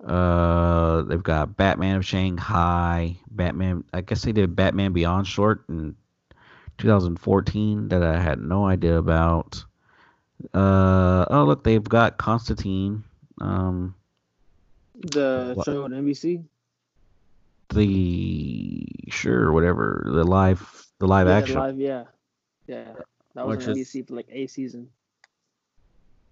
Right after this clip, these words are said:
Speaker 1: Eight seasons?
Speaker 2: No, A, like, one season.
Speaker 1: Oh, yeah, yeah, yeah. Yeah, there's only one season on here, so.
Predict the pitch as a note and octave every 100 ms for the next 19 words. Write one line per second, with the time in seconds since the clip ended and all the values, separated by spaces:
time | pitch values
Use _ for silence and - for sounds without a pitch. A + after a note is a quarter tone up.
0 | _ - G2+ B2+ - D3+ E3+ F3+ F#3+ F#3+
1 | - _ D3+ C#3+ B2+ - C3 D3+ D3 C3
2 | A#2+ - A#2+ B2+ C3+ C3+ C3 A2+ A#2+ -
3 | G#2 G#2 G#2+ G2+ F#2+ F2+ E2+ C#2 - D2
4 | C2+ F2+ G2 F2 E2 D#2 - B1+ A#1+ A1
5 | G#1+ F2+ - G#2+ - G2+